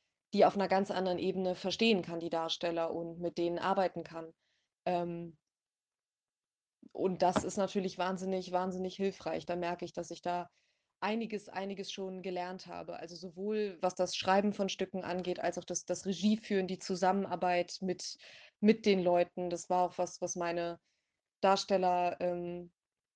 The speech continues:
oft gesagt haben, was mich sehr, sehr glücklich gemacht hat, dass die sich immer sehr verstanden gefühlt haben und s-,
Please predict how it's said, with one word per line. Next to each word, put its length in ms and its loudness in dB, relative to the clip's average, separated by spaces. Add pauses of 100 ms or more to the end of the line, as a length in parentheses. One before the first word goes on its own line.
(240)
oft 200 0
gesagt 400 0
haben, 280 -2
was 160 -4
mich 180 -6
sehr, 140 4
sehr 100 4
glücklich 360 -4
gemacht 320 -4
hat, 100 -6
dass 120 -2
die 120 -8
sich 180 -8
immer 220 -2
sehr 240 4
verstanden 560 -2
gefühlt 420 -6
haben 300 -8
und 100 -10
s-, 320 -16